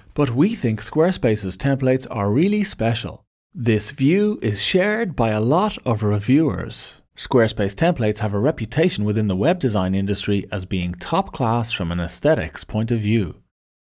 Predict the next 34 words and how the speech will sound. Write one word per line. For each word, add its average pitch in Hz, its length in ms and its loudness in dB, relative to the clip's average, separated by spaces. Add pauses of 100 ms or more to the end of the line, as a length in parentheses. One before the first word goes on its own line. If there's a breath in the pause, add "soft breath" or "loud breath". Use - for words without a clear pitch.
(760)
Although 107 360 4
there 113 180 4
are 101 180 4
a 95 80 2
lot 123 240 2
fewer 104 280 2
templates 131 500 0
available 110 480 2
from 104 160 -6
Squarespace 135 580 2
than 175 160 -4
Wix, - 340 -2 (200 loud breath)
the 185 100 4
range 226 380 2
is 123 100 0
still 247 260 2
pretty 139 360 2
extensive, 139 600 -2 (240 loud breath)
and 104 160 0
we 175 200 4
feel 131 300 4
that 117 140 -2
from 92 160 -2
an 85 100 -2
aesthetics 170 440 0
point 208 220 -2
of 202 80 -2
view, 127 260 4 (200 loud breath)
Squarespace 104 640 0
templates 175 520 0 (180)
take - 280 -2
the 170 120 -2
win. 85 400 0 (960)
Four. 202 840 6